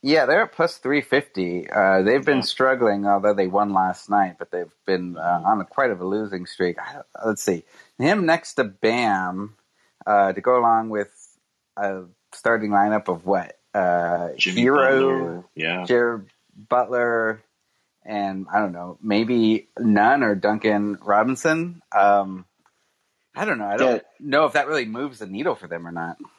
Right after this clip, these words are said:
Speaker 2: Yeah, I mean, it just gives them another scoring option on, on that starting lineup. And, and I'm watching Jimmy Butler the past couple games. He seems like he's kinda taking on that facil-,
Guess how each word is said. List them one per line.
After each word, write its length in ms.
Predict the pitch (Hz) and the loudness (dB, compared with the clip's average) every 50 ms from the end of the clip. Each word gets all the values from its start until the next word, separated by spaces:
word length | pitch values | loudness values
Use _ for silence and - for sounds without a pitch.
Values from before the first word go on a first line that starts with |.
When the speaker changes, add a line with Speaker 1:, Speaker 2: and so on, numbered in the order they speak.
| _ _ _ _ _ _ _ _ - - - - _ _ - | _ _ _ _ _ _ _ _ -18 -18 -18 -20 _ _ 0
Speaker 2:
Yeah, 180 | 151 170 180 | 0 2 2
I 60 | 185 | 2
mean, 80 | 196 190 | 2 2
it 80 | 185 180 | 2 0
just 160 | 180 175 - | -2 -2 -2
gives 160 | 175 156 147 | -2 -2 -2
them 140 | 143 131 120 | -4 -4 -4
another 480 | 113 110 110 107 107 98 92 87 87 | -4 -4 -4 -4 -4 -6 -8 -8 -8
scoring 440 | - - - - 90 90 87 87 82 | -10 -12 -12 -8 -8 -8 -8 -6 -4
option 460 | 82 82 85 85 - - - 90 82 | -4 -2 -2 -4 -6 -10 -12 -12 -14
on, 220 | 76 73 73 - - | -14 -14 -16 -16 -14
on 200 | - 82 90 90 85 | -12 -10 -10 -10 -12
that 160 | 82 85 - | -14 -14 -14
starting 340 | - 110 98 92 90 85 87 | -10 -10 -8 -8 -8 -12 -10
lineup. 440 | 82 82 82 82 78 78 78 76 | -10 -10 -10 -10 -12 -16 -16 -14
And, 300 | 87 92 95 95 95 92 | -12 -12 -10 -12 -12 -12
and 200 | 67 92 104 104 | -14 -14 -14 -12
I'm 160 | 101 98 104 110 | -12 -12 -6 -4
watching 340 | 117 120 - - 117 107 | -4 -2 -2 -6 -8 -8
Jimmy 240 | 98 110 104 104 95 | -8 -8 -8 -8 -10
Butler 380 | 82 82 95 95 104 101 90 - _ - _ | -8 -6 -4 -4 -2 -4 -6 -8 _ -20 _
the 60 | - - | -20 -8
past 280 | - 90 85 85 - | -4 -4 -4 -4 -6
couple 200 | - 85 80 85 | -10 -14 -14 -14
games. 320 | - 85 85 92 95 - - | -14 -12 -12 -12 -12 -14 -16
He 80 | 87 | -18
seems 280 | - - 101 92 90 87 | -16 -12 -12 -12 -10 -10
like 120 | 87 85 | -10 -10
he's 100 | 90 85 | -10 -12
kinda 220 | - - 95 90 - | -10 -10 -10 -10 -8
taking 260 | - 104 90 101 92 | -10 -8 -8 -6 -6
on 80 | 90 82 | -6 -8
that 120 | - - | -8 -12
facil-, 440 | - - - - 95 101 107 92 | -12 -10 -10 -6 -4 -2 -4 -4